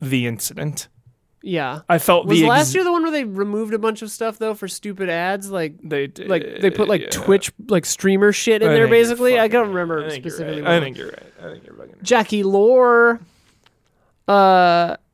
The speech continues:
Speaker 2: that just makes me think of Data's brother, Lore. "I have never really watched the Oscars before, but I tuned in because of Everything Everywhere, and it's easily my favorite film, and I really enjoyed listening to the Daniels talk about making movies. Even their speeches made me emotional." Do you have a favorite award speech?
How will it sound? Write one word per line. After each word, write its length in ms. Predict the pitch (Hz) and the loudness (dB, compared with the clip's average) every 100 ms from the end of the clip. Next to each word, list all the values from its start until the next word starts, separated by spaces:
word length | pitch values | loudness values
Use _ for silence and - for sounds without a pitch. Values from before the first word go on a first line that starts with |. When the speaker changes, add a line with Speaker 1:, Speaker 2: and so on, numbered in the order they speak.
| _ _ _ _ - | _ _ _ _ -6
Speaker 2:
that 180 | 170 | -6
just 160 | 175 180 | -4 -8
makes 160 | 180 170 | -8 -6
me 100 | 170 | -6
think 160 | 175 | -6
of 220 | 170 147 | -8 -8
Data's 360 | 156 160 165 147 | -4 -2 -2 -6
brother, 560 | 151 - 160 165 147 139 | -12 -8 -4 -4 -6 -10
Lore. 500 | 143 147 151 127 _ _ _ _ _ _ _ | -8 -8 -8 -10 _ _ _ _ _ _ _
"I 160 | 196 196 | 2 4
have 340 | 226 233 202 - | 4 4 0 -12
never 400 | 208 226 269 302 | 0 2 4 2
really 240 | 269 285 302 | 2 2 4
watched 280 | 320 359 | 2 2
the 80 | 277 | 0
Oscars 320 | 208 185 180 170 | 0 0 -4 -4
before, 300 | 165 180 165 | -4 -2 2
but 100 | 170 | 0
I 100 | 170 | 0
tuned 280 | - 226 | 0 2
in 180 | 233 240 | 2 0
because 320 | 226 - 208 | -2 0 0
of 100 | 190 | 0
Everything 320 | 185 185 180 196 | -2 -2 0 0
Everywhere, 380 | 262 247 190 | 0 2 2
and 100 | 180 | 2
it's 140 | 180 175 | -2 -4
easily 280 | 214 208 190 | -6 -4 -4
my 120 | 170 | -4
favorite 300 | 180 170 160 | -4 -6 -8
film, 260 | 170 156 | -8 -6
and 80 | 151 | -6
I 40 | 151 | -4
really 220 | 170 175 | -2 -4
enjoyed 280 | 160 156 151 | -4 -8 -8
listening 260 | 147 151 | -10 -10
to 60 | 147 | -10
the 80 | 147 | -8
Daniels 360 | 160 156 156 | -6 -4 -8
talk 220 | - 160 | -8 -8
about 180 | 160 156 | -6 -8
making 280 | 151 147 156 | -8 -8 -8
movies. 280 | 156 151 - | -8 -8 -8
Even 200 | 185 185 | -8 -6
their 80 | 165 | -6
speeches 380 | - 170 160 160 | -6 -8 -6 -8
made 140 | 151 | -8
me 80 | 151 | -8
emotional." 440 | 156 156 160 156 | -8 -8 -10 -10
Do 80 | 156 | -6
you 60 | 165 | -6
have 80 | 156 | -6
a 20 | |
favorite 260 | - 170 151 | -6 -6 -6
award 400 | 143 175 226 180 | -2 2 2 0
speech? 640 | - - 240 214 - - | -10 -4 -2 -2 -6 -14